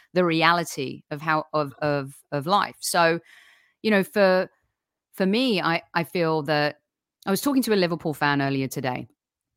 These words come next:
and he said he's m-, he is more gutted about twenty fourteen than he is about the seasons where they lost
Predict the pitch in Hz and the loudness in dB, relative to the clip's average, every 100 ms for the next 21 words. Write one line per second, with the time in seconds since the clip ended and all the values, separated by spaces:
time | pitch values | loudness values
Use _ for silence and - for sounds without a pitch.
0 | _ _ _ _ _ _ 165 165 165 160 | _ _ _ _ _ _ 0 2 2 0
1 | 156 254 269 190 151 147 156 185 165 156 | -2 -2 -2 0 2 0 -2 -6 -4 -4
2 | 156 170 185 - - _ 175 185 170 151 | -4 -2 -4 -6 -16 _ -4 -2 0 -4
3 | - _ _ _ _ _ _ _ _ _ | -8 _ _ _ _ _ _ _ _ _
4 | _ _ - 170 254 269 214 208 - 151 | _ _ -4 2 2 2 0 0 0 0
5 | 143 147 - 190 190 180 190 185 - 151 | 2 2 0 -2 -2 -4 -6 -6 -6 -4
6 | 127 156 202 _ _ _ _ _ _ _ | -4 -6 -8 _ _ _ _ _ _ _
7 | _ 143 135 - 165 170 170 165 135 165 | _ -8 2 4 4 2 0 0 2 2
8 | 160 - 160 151 151 151 151 151 147 147 | 0 -2 -2 -2 -2 0 0 2 0 -2
9 | - - | -6 -12